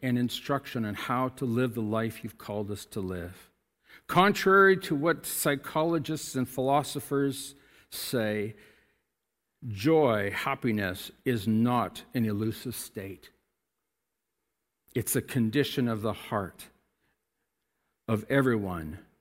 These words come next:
who delights in Christ, who delights in the Word.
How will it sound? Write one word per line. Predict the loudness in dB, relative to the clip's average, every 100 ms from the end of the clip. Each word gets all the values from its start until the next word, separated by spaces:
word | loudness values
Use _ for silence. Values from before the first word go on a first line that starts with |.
| _
who | -4
delights | -2 0 0 -2 -2 -6
in | -6 -6
Christ, | -4 -6 -6 -8 -14 -10
who | -6
delights | -2 -2 -2 -2 -4 -8
in | -10 -8
the |
Word. | -8 -10 -12 -16 -20